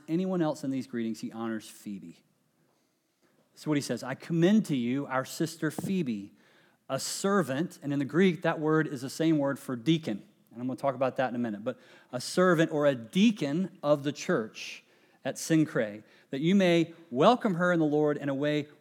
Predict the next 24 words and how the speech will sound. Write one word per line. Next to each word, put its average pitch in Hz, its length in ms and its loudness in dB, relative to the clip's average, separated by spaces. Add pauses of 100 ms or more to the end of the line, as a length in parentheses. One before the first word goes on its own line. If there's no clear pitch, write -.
worthy 226 640 2
of 190 140 0
the 151 80 -4
saints." - 800 -6 (120)
It's - 120 -14
a - 20 -8
great 175 480 0
honor. 160 460 0 (600)
"And 147 120 -2
help 202 340 0
her 160 280 0
in 135 160 -4
whatever 147 260 0
she 143 160 -8
may 135 120 -2
need 127 220 -2
for 113 140 -10
you, 110 120 -6
for 107 140 -14
she 151 240 -6
has 143 140 -8
been 117 260 -6
a 104 120 -14
patron." 202 800 -4